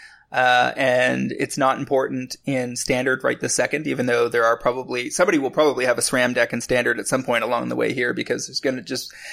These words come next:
keep, keep in mind that, uh, even though all of this talk is about sram in the context of having artifacts come into play, sram actually triggers, uh, triggers, uh, you drawing a card off auras, equipments, or vehicles. So,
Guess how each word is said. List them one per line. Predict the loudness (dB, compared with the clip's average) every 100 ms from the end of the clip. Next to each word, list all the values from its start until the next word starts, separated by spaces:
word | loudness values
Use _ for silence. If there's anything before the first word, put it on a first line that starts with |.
| -16 -18 _
keep, | -4 -4
keep | -2 0
in | 2
mind | 4 4 2
that, | -2 -4 _ 0
uh, | 4 6 4 0 -4
even | 0 4
though | 6 6
all | 6 4
of | 4
this | -2 0
talk | 2 2 2 -2
is | -2
about | 2 2 2 -4
sram | -4 0 2 2 2
in | -2
the |
context | -2 -2 -2 0 0 0 -4
of | -2 2 4 2 -2 -10 -16
having | 0 2 2
artifacts | 2 2 4 2 2
come | -4 -4
into | -4
play, | 0 0 0 -4 -10 -8
sram | 2 4 4
actually | 2 0 -2
triggers, | 0 0 2
uh, | 2 2 -2
triggers, | -2 2 4 2 2 0
uh, | 2 2 2 0
you | -2 -2
drawing | 2 2 2
a |
card | 2 4 4
off | 2
auras, | 0 2 4 2 -2 -2
equipments, | 2 2 0 -6
or | -6 -4
vehicles. | 0 -2 -2 -6 -8 -10 -20 -20 -2
So, | 2 4 6 4 2